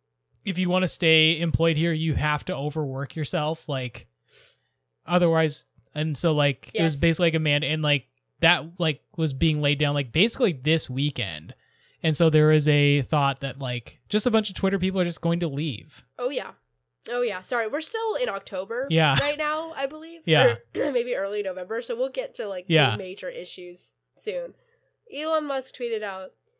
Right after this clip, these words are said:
Speaker 2: "Finally, the truth that carbs are amazing can be said on this platform. Hashtag free speech."
Speaker 1: <laughs>
Speaker 2: Ugh. Okay, so, yeah. Then, importantly, this is where things get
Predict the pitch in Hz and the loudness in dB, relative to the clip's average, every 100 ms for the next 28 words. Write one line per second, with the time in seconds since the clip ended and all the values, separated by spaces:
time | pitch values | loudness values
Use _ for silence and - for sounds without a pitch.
0 | _ - 403 440 277 202 202 208 339 427 | _ 0 0 0 0 -2 -6 -8 -2 -2
1 | 415 220 - 302 330 311 269 240 269 320 | 0 -6 -2 -2 -2 -2 -2 -2 -4 -6
2 | 294 254 214 214 233 214 285 285 269 247 | -6 -8 -6 -10 -10 -8 -4 -2 -2 -4
3 | - 277 269 240 185 190 226 262 - 269 | -8 -10 -8 -6 -8 -6 -6 -6 -8 -10
4 | 240 - 262 247 - 240 190 - - - | -10 -12 -14 -14 -16 -14 -14 -14 -16 -18
5 | _ - - - - - - _ _ _ | _ -4 -4 -4 -12 -20 -20 _ _ _
6 | _ _ _ _ _ _ _ _ _ 285 | _ _ _ _ _ _ _ _ _ -2
7 | 277 226 - - - 220 185 - - 254 | 0 -2 -8 -16 -8 -6 -8 -8 -2 0
8 | 196 226 185 170 _ _ _ _ _ _ | 0 -4 -6 -8 _ _ _ _ _ _
9 | _ 285 339 202 196 _ _ _ _ _ | _ -2 -2 -4 -10 _ _ _ _ _
10 | _ _ _ _ _ _ _ _ _ 262 | _ _ _ _ _ _ _ _ _ 0
11 | 294 294 - 330 226 - - 180 196 _ | 0 -2 -8 -8 -8 -18 -16 -16 -16 _
12 | 240 - 392 330 269 226 220 190 170 | -8 -8 -8 -8 -10 -12 -12 -10 -10